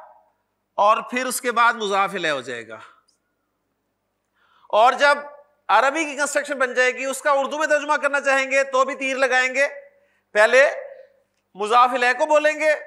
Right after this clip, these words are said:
फिर मुजाफ को बोलेंगे। ठीक हो गया? तो ये मैंने तरीकाकार भी आपके सामने रख दिया। पहले उर्दू में जरा हम इसे कंस्ट्रक्ट कर लेते हैं। तो जैद की किताब में किताब मुजाफ है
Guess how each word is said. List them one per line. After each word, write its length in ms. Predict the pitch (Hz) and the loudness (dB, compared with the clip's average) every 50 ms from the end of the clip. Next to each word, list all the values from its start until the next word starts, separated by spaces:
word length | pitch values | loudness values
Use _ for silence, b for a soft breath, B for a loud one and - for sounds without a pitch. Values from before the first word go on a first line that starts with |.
| - _ - | -18 _ -4
फिर 140 | 269 262 254 | -4 -4 -2
मुजाफ 380 | 247 226 190 185 165 160 - | -4 -2 0 0 0 -2 -4
को 100 | - 165 | -8 -14
बोलेंगे। 440 | 143 135 127 117 117 117 120 - - _ _ _ _ - | -14 -14 -16 -16 -18 -20 -20 -20 -20 _ _ _ _ -12
ठीक 140 | 247 262 | -4 -2
हो 80 | 320 302 | -2 0
गया? 140 | 269 285 285 | 0 -2 -4
तो 120 | - 269 247 | -4 -4 -4
ये 80 | 240 | -2
मैंने 160 | 233 240 226 214 | -2 -2 -4 -4
तरीकाकार 440 | 196 220 220 202 220 196 214 208 208 | -6 -8 -6 -6 -2 0 2 2 2
भी 80 | 208 226 | 2 0
आपके 160 | 220 214 220 220 | 0 0 -2 -4
सामने 240 | 226 220 220 220 | -6 -4 -2 -2
रख 60 | 226 202 | -4 -2
दिया। 140 | 202 247 254 | -2 -2 0
पहले 260 | 254 247 247 254 254 254 - - - - - _ _ _ _ - | 0 0 0 0 0 0 -4 -12 -20 -20 -20 _ _ _ _ -6
उर्दू 260 | 208 233 202 254 262 | -6 -4 -4 -4 -4
में 120 | 262 254 | -2 -2
जरा 140 | 226 233 220 214 | 0 0 0 0
हम 140 | 220 208 | 0 -4
इसे 240 | 202 196 - 208 208 202 | -8 -8 -6 -6 -6 -6
कंस्ट्रक्ट 360 | - 180 180 - 208 208 - | -8 -12 -10 -8 -8 -6 -6
कर 100 | 214 202 | -6 -4
लेते 220 | 202 226 226 233 | -4 -6 -4 -4
हैं। 140 | 233 247 247 B B B B B B B B - | -4 -4 -4 B B B B B B B B -4
तो 100 | 220 220 | -4 -2
जैद 280 | 175 208 214 226 254 247 | 0 2 2 2 2 0
की 120 | 285 302 247 | -4 -8 -8
किताब 340 | 294 226 262 254 254 262 | -4 0 2 4 4 2
में 160 | 269 285 285 - | 2 -2 -4 -4
किताब 420 | - 262 - 226 214 220 247 277 | -6 -4 0 4 6 6 6 4
मुजाफ 420 | 277 269 240 208 202 185 190 190 226 | 2 -2 0 2 2 2 2 2 0
है 160 | 254 294 - | -2 -2 -4